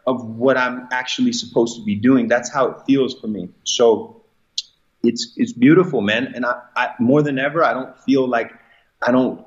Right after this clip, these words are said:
need anybody to like me. I used to feel like, "Oh man, I'm, I want people to like me." Somebody didn't like me. I felt sad about it. I would go and,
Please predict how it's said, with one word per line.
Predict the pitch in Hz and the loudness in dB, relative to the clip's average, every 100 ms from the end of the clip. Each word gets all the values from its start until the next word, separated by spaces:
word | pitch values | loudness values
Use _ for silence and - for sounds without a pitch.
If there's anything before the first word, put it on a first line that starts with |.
| - | -4
need | 107 120 127 117 | 0 4 4 4
anybody | 110 110 110 104 | 0 2 2 0
to | - 110 | -4 -6
like | 92 101 107 101 | 0 0 0 -6
me. | 90 - - _ _ | -8 -10 -16 _ _
I | - | -2
used | 104 104 127 143 - | -2 2 4 2 0
to | |
feel | 123 - 117 117 | -6 -2 2 2
like, | 104 92 - 110 | 2 0 -4 -8
"Oh | 113 | -4
man, | 113 120 | -2 -2
I'm, | 107 104 104 | -4 -6 -8
I | 110 | -8
want | 101 127 | -4 -2
people | 131 131 123 | -2 -2 0
to | |
like | 120 117 - | 0 -4 -4
me." | 120 | -10
Somebody | - 135 131 117 | -2 0 0 -2
didn't | 131 156 135 | -2 -2 0
like | - - 135 | 0 -2 -4
me. | 131 127 | -6 -2
I | 120 - | -4 -2
felt | 143 - | -2 0
sad | - - 117 117 | -4 -4 -2 0
about | 120 120 120 | -2 -4 -4
it. | 120 | -4
I | 117 | -6
would | 113 113 | -6 -6
go | 110 117 | -4 -4
and, | 120 | -4